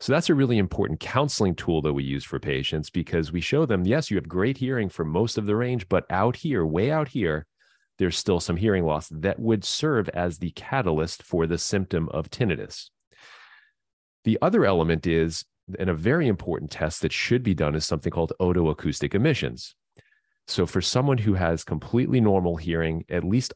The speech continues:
audiologically with the beep tests that we're all familiar with, where some people would raise their hand or push a button, otoacoustic emissions are a very sensitive measure that allow us to take a look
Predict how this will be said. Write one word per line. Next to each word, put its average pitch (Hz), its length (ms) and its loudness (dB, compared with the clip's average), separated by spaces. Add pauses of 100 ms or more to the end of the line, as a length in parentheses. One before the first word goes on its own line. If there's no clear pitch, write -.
audiologically 90 800 0
with 82 160 -2
the 76 80 -2
beep 117 280 0
tests - 540 -6 (120)
that - 160 -2
we're 76 160 0
all 73 60 -2
familiar 76 400 0
with, 80 200 -4
where 71 140 -2
some 69 180 -4
people 67 300 -4
would 62 100 -4
raise 64 220 -6
their 69 100 -4
hand 117 400 2
or 65 80 -2
push - 260 -6
a 76 60 -6
button, 104 360 -2 (1160)
otoacoustic 143 680 4
emissions 90 600 -2 (140)
are 123 340 0
a 92 120 0
very 101 400 0
sensitive 113 540 -2
measure 73 420 0
that 80 160 0
allow 82 400 0
us 117 120 -2
to 92 100 -4
take - 240 -2
a 98 60 2
look 78 280 0